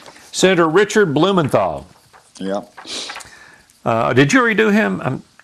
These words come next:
Speaker 1: trying to remember.
Speaker 2: No, I
Speaker 1: Um,
Speaker 2: didn't.
Speaker 1: uh, he's worth, uh, seventy million. Um, he is married to Cynthia Malkin, the daughter of Manhattan commercial real estate magnate Peter Malkin. So he, he as well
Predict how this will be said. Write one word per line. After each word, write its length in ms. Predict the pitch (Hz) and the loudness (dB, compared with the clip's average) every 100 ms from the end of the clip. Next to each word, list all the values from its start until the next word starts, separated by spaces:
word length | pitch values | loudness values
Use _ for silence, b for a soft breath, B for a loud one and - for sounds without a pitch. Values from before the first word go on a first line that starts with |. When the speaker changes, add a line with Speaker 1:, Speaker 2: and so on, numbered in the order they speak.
| - | -4
Speaker 1:
trying 160 | 120 | -2
to 80 | 113 | 0
remember. 240 | 104 95 - | 0 0 0
Speaker 2:
No, 60 | |
I 160 | 120 113 | 0 0
Speaker 1:
Um, 120 | 107 | -2
Speaker 2:
didn't. 460 | 185 180 120 - - | -6 -6 -8 -12 -10
Speaker 1:
uh, 200 | - - | -4 0
he's 220 | 175 180 | 2 2
worth, 280 | 175 160 156 | 0 0 2
uh, 140 | 135 | 0
seventy 460 | 120 - 170 185 226 | 2 2 0 0 0
million. 440 | 185 120 104 156 190 _ _ B B B B B B B _ | 2 2 0 -2 -6 _ _ B B B B B B B _
Um, 640 | - 95 98 95 95 95 - _ | -4 -2 -2 -2 -2 -6 -10 _
he 500 | - 147 151 165 165 - | -4 4 6 6 2 2
is 180 | 127 113 | 2 2
married 380 | 120 131 131 120 | 2 2 0 0
to 300 | 117 107 107 | 2 2 2
Cynthia 420 | - 165 175 151 | 0 -2 0 0
Malkin, 540 | 113 113 131 131 107 104 | 0 -2 -2 -4 -2 0
the 80 | |
daughter 460 | 90 110 123 147 139 | 0 -2 -2 -2 -2
of 60 | 104 | 0
Manhattan 500 | 117 131 135 127 - | 0 0 -2 -2 -4
commercial 440 | 110 120 120 113 | -2 -2 0 0
real 200 | 110 131 | 0 -2
estate 340 | 117 117 110 | -2 -2 0
magnate 500 | 107 113 117 107 - | 0 -2 -2 -4 -6
Peter 400 | - 143 139 143 131 | 0 2 2 -2 -4
Malkin. 680 | - 110 120 120 - 87 101 _ _ _ _ _ _ b b b - | -6 -4 -4 -6 -10 -12 -14 _ _ _ _ _ _ b b b -6
So 180 | 127 | -2
he, 180 | 127 156 - - | 0 -2 -8 -12
he 460 | - 165 160 135 - | -2 2 2 0 -2
as 180 | 120 113 | -2 0
well 460 | 127 160 117 95 | 0 0 -2 -4